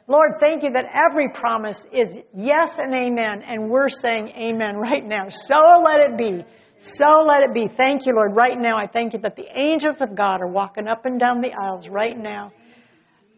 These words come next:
empowering your people, quickening your people, releasing more strength, more health, more life,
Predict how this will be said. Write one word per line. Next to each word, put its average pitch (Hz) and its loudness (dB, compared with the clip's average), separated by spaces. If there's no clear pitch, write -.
empowering 302 2
your 208 -2
people, 226 -6
quickening 349 0
your 220 -4
people, 202 -10
releasing 320 2
more 320 4
strength, 220 -6
more 302 4
health, 226 -2
more 339 4
life, 226 -2